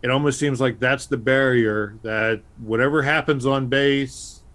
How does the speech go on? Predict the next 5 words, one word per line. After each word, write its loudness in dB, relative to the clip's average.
that's -6
the -6
military's, 0
uh, -8
issue, 0